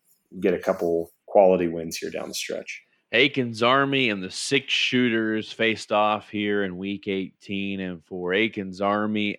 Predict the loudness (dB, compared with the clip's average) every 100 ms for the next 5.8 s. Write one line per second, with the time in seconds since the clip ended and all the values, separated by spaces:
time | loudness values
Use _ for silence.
0 | 2 2 2 -2 -6 -4 -6 -4 -4 -4
1 | -4 -6 -4 2 4 6 6 6 4 2
2 | -2 -2 -6 -10 -10 -8 -2 0 0 0
3 | -4 -6 -10 -4 0 2 2 -2 -4 _
4 | _ _ _ -6 -4 -4 -4 -6 -8 -10
5 | _ _ _ _ -10 -4 -4